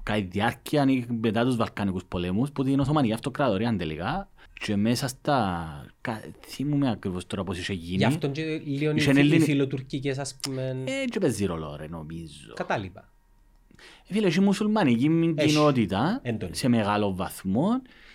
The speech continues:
Speaker 1: και υπάρχει αντιπαλότητα με την Ελλάδα. Αν μπορώ να το, έτσι, να το πω έτσι, σε γενικές γραμμές.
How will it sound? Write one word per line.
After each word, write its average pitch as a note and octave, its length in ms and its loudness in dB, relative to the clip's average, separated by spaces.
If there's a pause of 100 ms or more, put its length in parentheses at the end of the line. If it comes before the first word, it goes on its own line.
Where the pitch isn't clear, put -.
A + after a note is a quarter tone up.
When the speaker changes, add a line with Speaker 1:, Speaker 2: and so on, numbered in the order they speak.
Speaker 1:
και - 200 0
υπάρχει F#3 840 2
αντιπαλότητα F#3 840 2
με F#3+ 120 2
την F#3 160 2
Ελλάδα. A#2 560 2 (1080)
Αν C#3 240 6
μπορώ B2 240 6
να A2 120 2
το, G2+ 360 2
έτσι, - 260 -4
να F#2+ 100 -2
το F2+ 120 0
πω F#2 160 -2
έτσι, F2+ 240 -8
σε F#2 100 -6
γενικές F2+ 460 -4
γραμμές. E2+ 640 -4